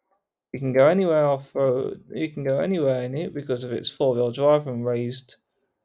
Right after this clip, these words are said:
bodywork. And when you get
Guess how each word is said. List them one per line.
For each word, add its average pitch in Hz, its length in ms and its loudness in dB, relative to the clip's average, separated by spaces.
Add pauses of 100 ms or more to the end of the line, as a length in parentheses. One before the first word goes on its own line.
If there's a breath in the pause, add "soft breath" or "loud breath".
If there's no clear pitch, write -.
(600)
bodywork. 151 560 0 (4000 loud breath)
And 127 140 -2
when 165 140 2
you 160 160 -2
get - 480 -2